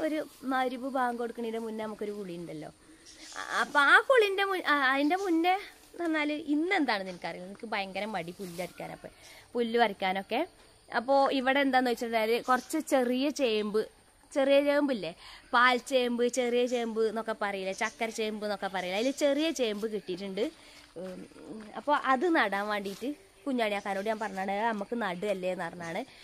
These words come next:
അപ്പൊ കുഞ്ഞാണിയാക്ക പറഞ്ഞു, "അത് നടുന്നതിൻ്റെ മുന്നേ മുറ്റത്തെ പുല്ലൊക്കെ ഒന്ന്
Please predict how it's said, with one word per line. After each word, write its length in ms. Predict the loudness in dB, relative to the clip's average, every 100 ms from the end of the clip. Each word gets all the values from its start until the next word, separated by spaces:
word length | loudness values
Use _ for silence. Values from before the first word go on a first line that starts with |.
| -20 -20 -2
അപ്പൊ 120 | 0 2
കുഞ്ഞാണിയാക്ക 400 | 2 2 4 2 2
പറഞ്ഞു, 180 | 0 2
"അത് 80 | 2 2
നടുന്നതിൻ്റെ 440 | 0 -2 -6 -6 -8
മുന്നേ 220 | -8 -8 -6
മുറ്റത്തെ 460 | -8 -8 -10 -8 -8 -6
പുല്ലൊക്കെ 440 | -6 -2 -4 -4
ഒന്ന് 140 | -6